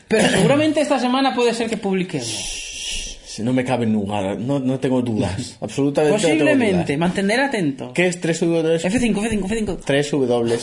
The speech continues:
Speaker 2: punto youtube punto com barra P S N andy lucas. Y
Speaker 1: Me
Speaker 2: ya
Speaker 1: pu-,
Speaker 2: está.
Speaker 1: me puedes dejar, me
Speaker 2: Es que
Speaker 1: puedes
Speaker 2: te,
Speaker 1: dejar el,
Speaker 2: te he dado con la mano hueca,
Speaker 1: el
Speaker 2: que ya hacía,
Speaker 1: costado.
Speaker 2: ya hacía tiempo que no te daba con la mano
Speaker 1: A ver,
Speaker 2: hueca.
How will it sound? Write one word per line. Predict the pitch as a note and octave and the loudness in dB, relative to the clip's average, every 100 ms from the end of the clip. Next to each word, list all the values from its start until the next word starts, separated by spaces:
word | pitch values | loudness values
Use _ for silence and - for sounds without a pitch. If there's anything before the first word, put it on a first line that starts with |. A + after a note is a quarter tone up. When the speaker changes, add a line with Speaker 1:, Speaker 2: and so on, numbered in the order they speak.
| - | -4
Speaker 2:
punto | - B2 A#2 | -2 -2 0
youtube | A2 G#2 A#2 A2 | 0 0 -2 -4
punto | A2 A2+ G2 F#2 | -4 -4 -2 -2
com | G#2 G2+ | -2 0
barra | A2+ A2 A2+ | 0 0 -2
P | - | -4
S | - F#2+ | -6 -4
N | |
andy | F#2 F2 | -6 -8
lucas. | - - - - - - _ _ - - - _ - | -12 -20 -20 -14 -14 -14 _ _ -14 -14 -20 _ -8
Y | |
Speaker 1:
Me | G#2+ | -2
Speaker 2:
ya | G2 | -2
Speaker 1:
pu-, | |
Speaker 2:
está. | - - | -2 -8
Speaker 1:
me | |
puedes | - C3+ | -4 -2
dejar, | E3+ - A#2 A2 - | -2 -2 -4 -4 -6
me | A2+ | -2
Speaker 2:
Es | |
que | D3 | 0
Speaker 1:
puedes | D#3+ | 2
Speaker 2:
te, | E3 D3 | 2 2
Speaker 1:
dejar | |
el, | A#2+ A2 - | 0 -4 -8
Speaker 2:
te | - C3 | -2 2
he | |
dado | C3 D3 D#3 | 4 4 4
con | C#3+ | 4
la | C3 | 4
mano | C3+ C3 | 2 2
hueca, | G#2+ G#2 A#2+ | 2 0 -4
Speaker 1:
el | B2 | 0
Speaker 2:
que | A#2+ | 0
ya | |
hacía, | C3+ C#3 C#3+ | 2 2 2
Speaker 1:
costado. | F3 - - | 0 -6 -4
Speaker 2:
ya | A#2 | -2
hacía | D#3+ D3 | 0 0
tiempo | B2 B2+ | 0 0
que | A#2+ | 0
no | A2 | 0
te | G#2+ | 0
daba | F#2 G#2 | 0 -2
con | G2+ | -2
la | F#2 | -4
mano | F#2+ | -2
Speaker 1:
A | C#3+ | -2
ver, | G3+ G#3+ | -2 -4
Speaker 2:
hueca. | B3+ | -6